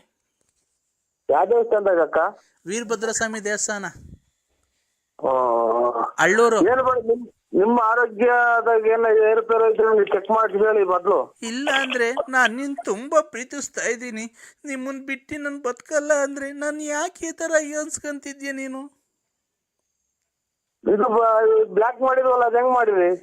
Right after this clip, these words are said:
Speaker 2: ಅದು ಬ್ಲಾಕ್ ಅನ್ನಾಗ್ಲಿ, ವೈಟ್ ಅನ್ನಾಗ್ಲಿ,
Speaker 1: ಹಾ.
Speaker 2: ನೀನ್ ನನ್ಗ್ ಲವ್ ಮಾಡ್ತೀಯ ಇಲ್ವೋ ಹೇಳು ಅಂದ್ರೆ.
Speaker 1: ಎಲ್ಲ ಇದು ನಾವು ಆರೋಗ್ಯವಾಗಿದ್ದೀಯೇನೋ ಅಂತ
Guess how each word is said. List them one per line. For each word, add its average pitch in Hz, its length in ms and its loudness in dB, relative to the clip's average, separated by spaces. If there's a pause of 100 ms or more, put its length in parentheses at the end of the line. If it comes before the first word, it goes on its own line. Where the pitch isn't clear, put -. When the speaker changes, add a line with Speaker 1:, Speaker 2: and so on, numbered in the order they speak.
(420)
Speaker 2:
ಅದು 233 220 -8
ಬ್ಲಾಕ್ 233 500 4
ಅನ್ನಾಗ್ಲಿ, 277 420 0
ವೈಟ್ 269 340 -4
ಅನ್ನಾಗ್ಲಿ, 247 640 -6 (1040)
Speaker 1:
ಹಾ. 147 280 2 (140)
Speaker 2:
ನೀನ್ 247 340 -12
ನನ್ಗ್ 254 320 0
ಲವ್ 285 260 -2
ಮಾಡ್ತೀಯ 285 420 -6
ಇಲ್ವೋ 262 160 -8
ಹೇಳು 254 420 -4
ಅಂದ್ರೆ. 226 280 -6 (2750)
Speaker 1:
ಎಲ್ಲ 202 180 4
ಇದು 240 200 0 (1500)
ನಾವು 170 400 2 (640)
ಆರೋಗ್ಯವಾಗಿದ್ದೀಯೇನೋ 247 1000 2
ಅಂತ 220 240 0